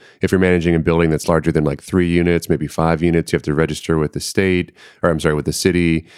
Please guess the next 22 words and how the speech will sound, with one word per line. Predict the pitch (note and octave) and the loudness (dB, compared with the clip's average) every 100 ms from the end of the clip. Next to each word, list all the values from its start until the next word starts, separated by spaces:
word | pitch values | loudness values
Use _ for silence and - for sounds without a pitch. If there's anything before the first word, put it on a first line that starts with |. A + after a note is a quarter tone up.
| - _ - | -20 _ -2
and | E2 | 0
the | D#2+ | 0
city | G2 F2+ | 2 2
might | E2 | 2
impose | D#2 D2+ F2 E2+ E2 D#2 | 0 0 0 2 2 0
various | F2 E2+ - | 0 0 0
things | F#2+ F#2+ | -2 0
on | F#2+ | 2
you. | F#2 | 2
I, | D#2+ D#2+ | 2 0
I'm | E2 | 2
not | E2 D#2+ - | 2 0 -4
really | F2 E2 E2 | -2 0 0
even | E2 D#2+ | 0 -2
sure | D2 F2 | 0 0
because | F2 F2 D2 | 0 0 -2
it's | D2 | -4
very | - D#2 D2 - | 0 0 0 -2
municipality | F2 D#2 - E2 D#2+ | -2 -2 0 0 2
by | D#2 D#2 | 0 0
municipality. | D#2 D2 - E2+ E2+ F2 | 0 -2 0 2 2 2
And | G2 G2 F#2 | 2 2 0